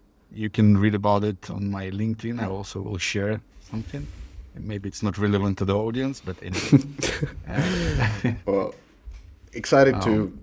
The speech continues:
Speaker 2: to, uh, to see what, what you make next, apart from the other three D printing stuff. And, um,
Speaker 1: <laughs>
Speaker 2: always a fan of your LinkedIn page, and always a fan of people who are very,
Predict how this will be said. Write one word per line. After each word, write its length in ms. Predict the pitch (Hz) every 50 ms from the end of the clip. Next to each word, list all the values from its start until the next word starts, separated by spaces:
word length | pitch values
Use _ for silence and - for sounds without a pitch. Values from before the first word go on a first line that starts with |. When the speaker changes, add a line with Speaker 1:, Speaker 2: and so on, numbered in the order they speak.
| -
Speaker 2:
to, 220 | - - 101 92 90
uh, 80 | 87 87
to 100 | - 90
see 180 | - - 110
what, 320 | 107 101 101 98 98 - - -
what 240 | 95 92 82 - -
you 80 | 90
make 280 | 87 87 87 82 78 -
next, 460 | 101 107 110 113 - - - - - - - - - - - - -
apart 320 | - - - 104 95 87
from 160 | - - 87
the 160 | 85 87 85 85
other 160 | 85 82 87
three 220 | - - 92 87
D 120 | 85 87 87
printing 440 | 87 - 101 92 87 - 98 101
stuff. 300 | - - - 117 131 139 - - - - - - - - - - - _
And, 340 | - 90 85 85 82 82 80
um, 360 | 87 82 80 80 82 80 82 -
Speaker 1:
<laughs> 40 | -
Speaker 2:
always 240 | 107 104 107 101 -
a 40 | -
fan 260 | - 101 95 95 92
of 100 | 90 85
your 140 | 90 90 87
LinkedIn 300 | 87 90 87 - 90 85
page, 240 | 90 92 87 87 85
and 180 | 85 82 82 -
always 300 | - 92 92 92 90 87
a 40 | 82
fan 200 | - 90 82 80
of 100 | 78 -
people 300 | - 87 82 - 82 78
who 380 | 76 80 76 78 76 71 71 - - _ _ _ _
are 220 | - 87 82 76 73
very, 560 | 73 - 104 101 98 95 92 87 80 73